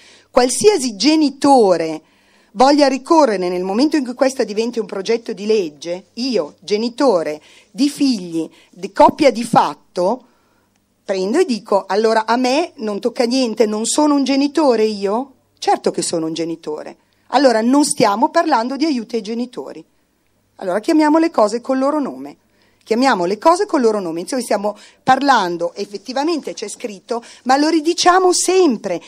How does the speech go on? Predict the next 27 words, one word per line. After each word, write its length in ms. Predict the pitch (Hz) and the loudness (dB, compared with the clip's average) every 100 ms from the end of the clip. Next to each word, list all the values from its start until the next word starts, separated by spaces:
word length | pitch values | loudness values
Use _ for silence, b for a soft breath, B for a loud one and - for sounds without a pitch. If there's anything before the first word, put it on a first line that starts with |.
| B | B
gli 180 | - 240 | -6 4
unici 640 | 330 370 320 240 226 247 | 6 6 4 2 -2 0
ad 160 | 220 220 | 0 0
avere 480 | 247 277 311 311 277 | 0 0 0 0 -2
diritto, 800 | 254 269 269 247 - - 170 165 B B | 0 0 0 -2 -8 -4 -4 -4 B B
le 140 | - 277 | 0 0
attività 500 | 294 311 302 349 349 | 2 2 2 4 4
di 100 | 330 | 4
formazione 800 | - 302 294 285 - 330 311 254 | 2 2 4 2 2 2 4 4
riguardanti 560 | 233 240 240 302 330 | 2 2 4 4 4
le 100 | 247 | 2
problematiche 760 | 233 240 240 247 302 330 - 262 | 2 2 4 4 2 0 0 0
relative 520 | 247 226 233 285 226 | 0 -2 0 2 2
al 120 | 214 | 2
disagio 440 | 226 240 285 302 | -2 2 2 2
dei 180 | 277 240 | 0 0
minori 460 | 226 226 240 294 320 | 2 4 4 4 2
conseguenti 680 | 262 240 240 208 233 277 269 | 0 -2 -2 2 2 2 0
alla 100 | 226 | -2
separazione 760 | 220 214 190 196 - 240 247 B B B | -4 -2 -2 -2 -4 -4 -4 B B B
dei 320 | 180 277 262 | 0 2 2
genitori, 920 | 190 240 233 233 - 285 320 381 403 B B | 2 2 4 0 4 6 6 6 4 B B
solo 640 | - 370 381 320 269 262 | 4 6 8 6 4 2
se 340 | - - 349 392 | 2 4 4 4
si 200 | - 427 | 2 0
sono 560 | - 330 285 277 302 | 2 4 4 2 0
sposati 800 | 302 - 370 277 202 208 - 277 | 0 2 4 6 4 2 -2 -8